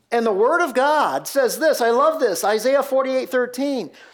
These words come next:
God says through the prophet Isaiah, he says, "My own hand founded the earth, and my right hand spread out the heavens."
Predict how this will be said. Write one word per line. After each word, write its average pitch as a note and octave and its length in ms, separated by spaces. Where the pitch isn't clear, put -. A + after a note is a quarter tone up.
God C4 240
says C4 320
through B3 240
the A3+ 80
prophet A3 360
Isaiah, G3+ 520
he A3 160
says, A3+ 320
"My A3 240
own B3 320
hand A3+ 720
founded D#3 500
the B2+ 160
earth, G2 480
and G#3 220
my G#3 240
right G3+ 360
hand F#3+ 300
spread C4 560
out C4 300
the G3 160
heavens." C#3 760